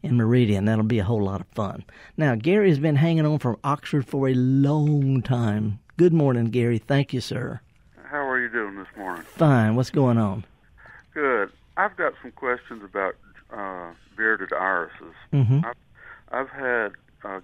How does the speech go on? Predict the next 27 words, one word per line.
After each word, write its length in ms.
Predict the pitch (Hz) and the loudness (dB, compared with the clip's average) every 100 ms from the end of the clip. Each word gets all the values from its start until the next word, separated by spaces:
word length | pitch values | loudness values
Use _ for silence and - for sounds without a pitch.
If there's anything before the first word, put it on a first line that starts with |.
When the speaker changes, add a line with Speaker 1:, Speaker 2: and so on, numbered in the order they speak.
| - _ _ | -16 _ _
Speaker 2:
had 160 | - 127 | -8 -6
'em 140 | 101 92 | -6 -12
for 160 | 104 90 | -12 -12
a 60 | 90 | -10
number 280 | 107 107 | -10 -8
of 120 | 98 90 | -12 -8
years, 400 | 107 104 95 87 - - | -4 -2 -2 -6 -14 -12
and 400 | 101 92 90 90 _ - - - _ _ - | -8 -8 -10 -18 _ -20 -20 -20 _ _ -10
I've 160 | 107 | -10
had 180 | 117 117 | -6 -4
a 80 | 101 | -4
whole 240 | 104 147 151 | -4 -8 -6
bunch 260 | 135 135 - | -6 -8 -6
of 160 | 120 | -6
'em 340 | 117 110 104 101 - - | -6 -12 -14 -18 -20 -10
start 340 | 110 101 95 - - - | -4 -2 -4 -10 -20 -18
withering, 680 | 104 110 107 110 107 104 | -6 -4 -4 -2 -2 -4
and, 320 | 98 90 87 90 | -8 -10 -10 -12
uh, 240 | 87 87 85 | -12 -12 -14
the, 220 | 82 82 - - _ | -14 -12 -14 -20 _
the 80 | 90 | -14
rhizome 580 | 87 98 101 98 98 92 | -4 -2 -2 -4 -10 -10
gets 160 | 87 - | -12 -10
real 240 | 95 92 92 | -8 -8 -8
soft, 360 | - 95 92 90 - - - - - - | -4 -2 -2 -6 -12 -20 -20 -20 -20 -20
and 220 | - 92 85 | -14 -12 -10
just 160 | 87 | -14